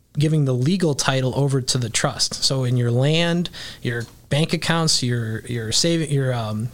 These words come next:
investment accounts, any other complicated financial instruments that you might have an ownership over, now a trustee actually has an oversight over these things. And you can associate these two things, the will and the trust,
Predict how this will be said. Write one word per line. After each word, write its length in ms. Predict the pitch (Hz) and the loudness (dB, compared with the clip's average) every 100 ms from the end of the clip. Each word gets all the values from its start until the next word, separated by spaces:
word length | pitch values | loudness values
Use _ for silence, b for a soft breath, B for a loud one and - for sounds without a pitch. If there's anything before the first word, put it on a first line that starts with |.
| - | 0
investment 440 | 147 143 160 165 151 | 0 2 2 0 0
accounts, 500 | 160 156 156 - - B B B | 0 0 0 0 -2 B B B
any 180 | - 156 | 0 2
other 140 | 156 147 | 2 2
complicated 580 | 156 143 151 156 147 | 0 0 0 0 0
financial 520 | 131 127 135 147 151 143 | 0 0 2 2 2 0
instruments 420 | 143 151 143 139 | 0 0 2 0
that 120 | 139 | 0
you 60 | 143 | 0
might 160 | 139 | 2
have 120 | 139 | 2
an 60 | 139 | 2
ownership 380 | 139 143 - 139 | 2 2 0 0
over, 300 | 143 151 151 B B B B B B - _ _ - - | 0 0 -2 B B B B B B -20 _ _ -18 -2
now 280 | 156 190 | 2 2
a 40 | 175 | 2
trustee 560 | - 160 - 196 196 | 2 2 2 2 2
actually 340 | 147 131 143 127 | 2 0 0 2
has 260 | 135 135 | 2 0
an 80 | 123 | 0
oversight 520 | - 156 156 - 131 120 | 0 2 2 2 2 0
over 200 | 117 117 | 0 0
these 260 | 117 110 | 2 0
things. 360 | 107 90 - - - | -2 -6 -8 -8 -2
And 140 | 143 | 2
you 80 | 143 | 2
can 180 | 135 139 | 2 0
associate 600 | 127 - 226 - 135 123 | 2 2 2 2 0 0
these 200 | 127 120 | 0 0
two 180 | - 117 | 0 -2
things, 280 | 120 117 120 | -2 -2 2
the 100 | 123 | 2
will 440 | 135 139 160 175 - _ _ _ - - | 4 2 0 -4 -12 _ _ _ -20 -4
and 120 | 143 160 | 0 0
the 60 | |
trust, 460 | 151 185 131 - | 2 0 2 -2